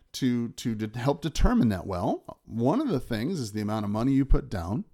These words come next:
how much your, your, your earnest money is, you know, what your down payment is like, you know, what's your, what's your financing? I mean, are you getting a thirty-year, you know, loan? Are you, are you getting a, you know,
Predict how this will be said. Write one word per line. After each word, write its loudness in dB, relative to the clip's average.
how 0
much 2
your, 2
your, -4
your -6
earnest 6
money 0
is, -6
you -2
know, -4
what 0
your 4
down 0
payment 10
is -12
like, -12
you -6
know, -10
what's -6
your, -2
what's -6
your -2
financing? -2
I 2
mean, 2
are 0
you 0
getting -2
a -8
thirty-year, -2
you -4
know, -4
loan? -2
Are -4
you, -8
are -10
you -10
getting -10
a, -12
you -6
know, -12